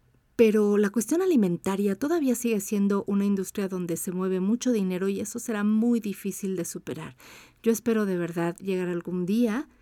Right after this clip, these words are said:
como decía, a alcanzar este nivel de conciencia. Quiero pensar que un día voy a lograrlo para que entonces lo que yo diga sea congruente con lo que hago. Por ahora, y mientras ese momento llega,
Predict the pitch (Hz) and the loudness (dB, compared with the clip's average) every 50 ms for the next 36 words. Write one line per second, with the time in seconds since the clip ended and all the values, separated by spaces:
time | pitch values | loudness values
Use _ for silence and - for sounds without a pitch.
0 | _ _ _ _ _ - 175 170 165 165 165 160 - - 202 202 214 262 - - | _ _ _ _ _ -6 -4 -4 -2 -4 -4 -6 -4 -2 -2 -2 -2 -2 -6 -8
1 | _ - 170 180 226 302 302 _ _ _ _ _ _ _ _ _ _ - 180 180 | _ -4 -2 -2 -2 -4 -6 _ _ _ _ _ _ _ _ _ _ -6 -6 -4
2 | - 185 180 - 208 233 240 - 233 208 196 180 185 190 196 208 196 196 - 180 | -4 -6 -4 -2 -2 -2 0 2 2 2 4 2 2 0 0 -2 -4 -2 -4 -4
3 | 175 170 - 185 170 165 165 - - 165 160 139 _ _ _ _ _ _ _ _ | -4 -2 -4 -2 -2 -2 -4 -6 -6 -8 -8 -8 _ _ _ _ _ _ _ _
4 | - 233 247 233 - 226 202 - 202 196 196 - 196 190 196 202 208 202 214 233 | 0 2 2 2 0 -2 0 0 -2 -4 -2 -2 -2 0 2 2 0 0 -2 -4
5 | _ _ - 196 185 202 202 196 190 180 175 160 175 160 160 160 170 165 165 _ | _ _ -8 -4 -2 -2 -2 0 0 -2 -2 -4 -4 -6 -6 -6 -6 -8 -6 _
6 | 180 170 165 160 - 165 160 160 - - 180 190 202 233 233 240 - - _ _ | -6 -6 -6 -6 -6 -6 -6 -4 -4 -4 -4 -4 -2 -2 -4 -4 -6 -10 _ _
7 | _ _ _ - 185 175 170 - 165 160 180 185 208 262 262 233 208 214 202 - | _ _ _ -6 -6 -6 -4 -6 -4 -2 -2 0 2 2 2 0 0 -2 -4 -8
8 | 180 _ - 208 240 247 226 196 180 180 - 202 269 262 _ _ _ _ _ _ | -8 _ -2 0 2 2 2 0 -2 -4 -4 -6 -6 -6 _ _ _ _ _ _
9 | _ - 190 170 165 160 160 - - 101 87 82 - - - _ _ _ _ _ | _ -4 -2 -2 -2 -4 -4 -6 -8 -8 -8 -8 -10 -12 -20 _ _ _ _ _
10 | _ - - _ _ _ _ _ _ - 220 226 254 302 302 262 214 196 185 175 | _ -20 -20 _ _ _ _ _ _ -2 0 0 2 2 2 2 2 2 0 0
11 | 180 196 220 _ - 208 180 175 175 170 175 175 165 - - 190 180 - 247 233 | -2 -4 -8 _ -8 -6 -6 -4 -6 -6 -6 -8 -10 -6 -6 -8 -2 0 2 2
12 | 220 190 190 185 196 202 202 240 240 - 220 156 151 147 131 127 | 2 2 2 0 0 0 -2 -4 -4 -2 -6 -6 -4 -8 -10 -10